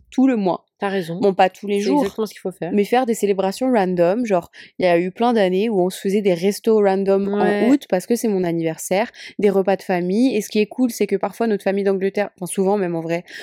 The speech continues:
Speaker 1: notre famille d'Angleterre, elle venait,
Speaker 2: C'est vrai.
Speaker 1: euh, chez nous. Et du coup, bah, parfois on avait, euh, euh, une tante, parfois on avait un oncle. Et du coup, on faisait mon anniversaire plein de fois. Et c'était
Speaker 2: <laughs>
Speaker 1: génial.
Speaker 2: En
Speaker 1: Du
Speaker 2: plus,
Speaker 1: coup,
Speaker 2: toi, t'aimes
Speaker 1: j'aime
Speaker 2: bien être le
Speaker 1: trop.
Speaker 2: centre d'attention, tel un lion que tu es, toi.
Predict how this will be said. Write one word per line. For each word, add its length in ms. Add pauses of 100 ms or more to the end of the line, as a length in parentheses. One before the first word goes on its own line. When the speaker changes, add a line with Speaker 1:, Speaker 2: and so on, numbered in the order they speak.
(140)
Speaker 1:
notre 140
famille 200
d'Angleterre, 560
elle 160
venait, 420
Speaker 2:
C'est 80
vrai. 200
Speaker 1:
euh, 40
chez 220
nous. 200 (240)
Et 100
du 160
coup, 240 (320)
bah, 160
parfois 260
on 80
avait, 320
euh, 200 (360)
euh, 160
une 160
tante, 260
parfois 240
on 40
avait 140
un 200
oncle. 300
Et 100
du 140
coup, 200
on 60
faisait 280
mon 100
anniversaire 480
plein 160
de 60
fois. 280 (100)
Et 60
c'était 240
Speaker 2:
<laughs> 0
Speaker 1:
génial. 600 (1000)
Speaker 2:
En 60
Speaker 1:
Du 80
Speaker 2:
plus, 80
Speaker 1:
coup, 40
Speaker 2:
toi, 80
t'aimes 160
Speaker 1:
j'aime 40
Speaker 2:
bien 160
être 160
le 60
Speaker 1:
trop. 100
Speaker 2:
centre 260
d'attention, 520 (100)
tel 220
un 120
lion 280
que 80
tu 260
es, 160
toi. 160